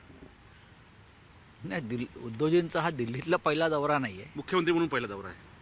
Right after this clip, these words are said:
Speaker 1: प्रधानमंत्र्यांच्या शपथविधीलाही ते आले होते.
Speaker 2: हं.
Speaker 1: पण महाराष्ट्राचे मुख्यमंत्री झाल्यावरती दिल्लीमध्ये प्रथम येत आहेत.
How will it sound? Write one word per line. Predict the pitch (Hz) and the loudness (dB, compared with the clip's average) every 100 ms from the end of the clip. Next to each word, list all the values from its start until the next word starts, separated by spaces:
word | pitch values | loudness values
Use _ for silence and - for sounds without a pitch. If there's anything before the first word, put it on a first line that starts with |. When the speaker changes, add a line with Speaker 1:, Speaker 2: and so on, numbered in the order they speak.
| - - | -14 -6
Speaker 1:
प्रधानमंत्र्यांच्या | 120 139 151 151 151 151 160 | 0 2 2 0 0 0 -2
शपथविधीलाही | 147 123 151 143 147 160 175 | -4 -2 -4 -2 2 4 4
ते | 165 | 4
आले | 135 113 | 2 0
होते. | 104 87 - | -6 -14 -18
Speaker 2:
हं. | 110 - 113 - - - - - - - - - - - | -18 -14 -14 -14 -20 -20 -20 -20 -20 -20 -20 -20 -16 -8
Speaker 1:
पण | 190 | -4
महाराष्ट्राचे | 151 139 165 156 - 175 202 | -2 -2 -4 -4 -6 -6 -4
मुख्यमंत्री | 180 135 - 160 156 170 | -4 -6 -6 -6 -4 0
झाल्यावरती | 170 107 107 117 117 | 0 0 -4 -6 -6
दिल्लीमध्ये | 151 104 101 107 147 | -6 -4 -6 -6 -4
प्रथम | 156 127 113 82 | -2 -2 -2 -6
येत | - | -12
आहेत. | - | -14